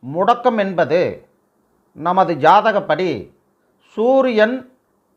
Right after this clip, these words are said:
ஒருவருக்கு எந்த நட்சத்திரத்தில் அமருகிறாரோ, அந்த நட்சத்திரத்திலிருந்து மூல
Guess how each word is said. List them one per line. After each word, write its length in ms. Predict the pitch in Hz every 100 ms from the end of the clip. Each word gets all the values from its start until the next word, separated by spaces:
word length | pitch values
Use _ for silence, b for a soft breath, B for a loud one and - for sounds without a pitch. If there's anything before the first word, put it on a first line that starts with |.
| 170
ஒருவருக்கு 540 | 196 190 175 - 202 247 - - _ _
எந்த 380 | 135 170 226 254 254
நட்சத்திரத்தில் 800 | 202 202 202 202 180 180 226 254 - _ _ _ _ -
அமருகிறாரோ, 840 | 143 190 196 165 143 123 120 170 147 78 - _ _ _ _ _ -
அந்த 280 | 160 196 214
நட்சத்திரத்திலிருந்து 1400 | 156 151 - 233 226 226 208 190 190 156 151 165 113 131 160 123 85 - _ _ _ _ _ _ _ _ - _ _ _ _
மூல 320 | 151 202 254